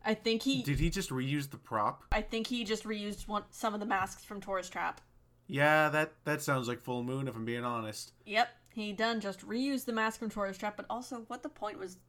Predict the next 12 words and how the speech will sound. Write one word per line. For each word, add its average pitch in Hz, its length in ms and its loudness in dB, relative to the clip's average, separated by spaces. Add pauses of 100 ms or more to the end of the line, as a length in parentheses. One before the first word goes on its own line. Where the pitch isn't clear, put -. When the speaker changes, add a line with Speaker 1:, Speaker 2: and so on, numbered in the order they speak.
Speaker 1:
what - 180 -6
was, 220 140 -10 (120)
what - 180 -8
was 220 120 -12
the 202 80 -16
point? 190 340 -10 (440)
Speaker 2:
That's 170 280 6
a 370 100 8
question 156 800 6 (600)
I 156 200 10
anticipate 147 760 2
saying 135 560 2